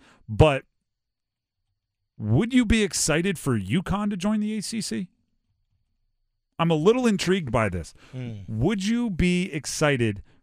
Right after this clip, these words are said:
Speaker 1: for uconn to join the A C C? And I, and I asked that question for a few reasons.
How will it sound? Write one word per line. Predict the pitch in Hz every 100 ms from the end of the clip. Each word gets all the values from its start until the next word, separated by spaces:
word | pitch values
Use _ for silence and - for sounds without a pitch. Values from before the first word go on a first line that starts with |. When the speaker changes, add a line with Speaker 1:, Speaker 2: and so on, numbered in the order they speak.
| _
Speaker 1:
for | - 123
uconn | 98 101 151 220 - 92 73 - _ _ _
to | -
join | 117 127 113
the | 101
A | 92
C | 82 90
C? | 82 - - _ _ _ _ _
And | 147
I, | 156
and | 175 165
I | 156
asked | 196 220
that | 208 180
question | 170 160 143 127
for | 131
a | 110
few | 131
reasons. | 98 90 78 -